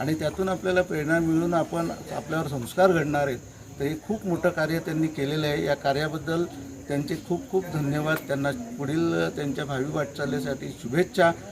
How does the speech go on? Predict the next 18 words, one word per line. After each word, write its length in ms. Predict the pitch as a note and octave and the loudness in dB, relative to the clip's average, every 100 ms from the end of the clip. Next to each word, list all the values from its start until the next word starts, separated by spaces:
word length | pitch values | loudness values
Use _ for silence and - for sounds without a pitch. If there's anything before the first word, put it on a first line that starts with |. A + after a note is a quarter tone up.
| - - | -14 -6
आणि 160 | C#3 D#3 | -2 -2
सर्व 420 | - D#3+ E3+ F3+ E3+ | 0 2 6 4 4
शहापूरकर 480 | D3 C3+ F#3 F#3+ G3+ | -2 0 2 4 4
नागरिकांना 680 | F#3 E3+ F3 F3+ F3 F3 F#3 | 6 6 4 2 2 2 2
देखील 260 | E3+ F#3+ | 0 -2
मी 160 | F3+ F3 | 0 0
विनंती 360 | D#3+ D#3+ D#3+ | 2 2 2
करतो 340 | E3 D#3+ - E3 | 0 -2 -4 -4
की 220 | D#3+ D3+ | -4 2
या, 220 | D#3 E3+ - - - - - | 6 6 4 -6 -14 -14 0
या 140 | B2 D#3 | 2 2
ठिकाणी 400 | D#3+ C3 D#3 E3 | 2 0 2 4
आपल्याला 400 | D3+ D#3 D#3+ D#3 | 2 0 0 0
चौदा 360 | D3+ C#3+ D#3 | 0 0 0
ते 140 | E3 E3+ | 0 -2
सतरा 460 | - C3 - D3+ | -4 -6 0 2
या 180 | C3+ D3 | 4 2
तारखेंना 520 | D3 C#3+ C3+ D3+ D#3+ | 2 0 0 -2 0